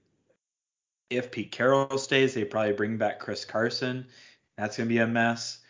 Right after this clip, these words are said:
Um, I just don't see, and I don't think we'll, we will see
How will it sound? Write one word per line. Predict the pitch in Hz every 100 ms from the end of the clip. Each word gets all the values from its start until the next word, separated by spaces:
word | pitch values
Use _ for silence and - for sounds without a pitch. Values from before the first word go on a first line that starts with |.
| - _ -
Um, | 101 98 95 95 104 _ _ _ _ -
I | 117
just | 131 -
don't | 123 123
see, | - - 117 113 117
and | 123 117
I | 127
don't | 151 131
think | 139 -
we'll, | 131 131 131
we | 127
will | 110 107 135 214
see | - - 101 92 95 110